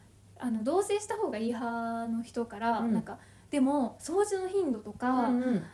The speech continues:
Speaker 1: なんか仕方とか、なんかこう、が合わなかったら、
Speaker 2: うん。
Speaker 1: なんか、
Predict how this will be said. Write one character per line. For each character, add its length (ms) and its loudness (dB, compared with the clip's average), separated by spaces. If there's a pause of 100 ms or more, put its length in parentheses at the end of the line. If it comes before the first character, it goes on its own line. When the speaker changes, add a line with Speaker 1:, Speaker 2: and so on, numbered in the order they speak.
(140)
Speaker 1:
な 80 0
ん 40 2
か 120 -8
仕 140 -2
方 240 -2
と 100 -6
か、 540 0 (160)
な 80 -2
ん 20 -4
か 120 -6
こ 380 -8 (240)
う、 20 -8
が 120 -2
合 60 2
わ 120 6
な 120 2
か 80 -4
っ 120 -4
た 120 -8
ら、 80 0
Speaker 2:
う 40 6 (120)
ん。 180 -4 (380)
Speaker 1:
な 60 -4
ん 40 -2
か、 220 -14